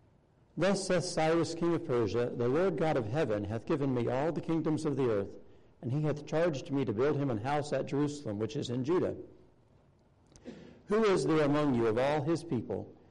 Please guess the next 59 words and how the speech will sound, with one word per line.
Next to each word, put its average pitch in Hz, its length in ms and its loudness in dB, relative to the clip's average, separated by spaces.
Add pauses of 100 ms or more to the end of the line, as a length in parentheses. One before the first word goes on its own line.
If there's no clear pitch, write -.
(240)
His 151 220 0
God 160 340 2
be 190 100 2
with 120 240 0
him, 98 140 -4
and 104 100 -4
let 123 120 0
him 139 120 0
go 160 200 2
up 156 160 0
to 147 80 -4
Jerusalem, 127 680 -2 (760)
which 147 180 0
is 135 160 0
in 139 140 2
Judah, 127 360 2
and 113 160 0
build 156 220 0
the 135 60 0
house 160 340 0
of 135 100 -2
the 123 60 2
Lord 143 260 2
God 135 200 2
of 127 120 2
Israel. 92 460 0 (300)
He 151 60 2
is 139 180 2
the 156 160 2
God, 92 360 -2 (280)
which 143 180 -2
is 123 120 0
in 101 120 0
Jerusalem. 120 540 -4 (1200)
And 143 120 0
whosoever 196 480 2
remaineth 156 440 2
in 139 120 0
any 165 160 2
place 135 340 0
where 139 100 0
he 151 120 2
sojourneth, 117 640 0
let 143 120 -2
the 139 80 0
men 165 120 2
of 156 80 2
his 156 140 0
place 127 400 0
help 175 240 0
him 101 140 0
with 101 140 -2
silver 170 500 0
and 113 160 2
with 110 160 -4
gold 156 380 2
and 107 100 0
with 110 220 -4
goods 156 440 0